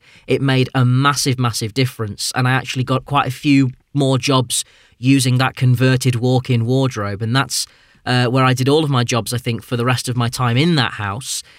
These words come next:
When I was working, I was work-, as you know, Ellie, I was working at a radio station and, uh, and, and, and sort of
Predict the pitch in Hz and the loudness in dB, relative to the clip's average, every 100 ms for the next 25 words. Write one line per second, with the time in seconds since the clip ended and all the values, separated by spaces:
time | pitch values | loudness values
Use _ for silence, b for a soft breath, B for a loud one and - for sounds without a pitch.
0 | b b _ - 143 139 135 131 135 131 | b b _ -2 2 2 2 2 2 2
1 | 135 123 123 123 127 117 135 113 123 123 | 2 2 0 0 -2 0 0 0 0 2
2 | 113 117 117 123 123 127 113 117 117 110 | 0 -2 -2 0 0 -2 -2 -2 -2 -2
3 | 107 - 110 107 - 110 110 - 110 110 | -4 -4 -6 -6 -4 -4 -6 -6 -6 -4
4 | 113 113 110 110 110 104 101 - 113 - | -6 -4 -4 -6 -6 -8 -8 -8 -8 -6
5 | 110 104 107 101 | -8 -6 -8 -10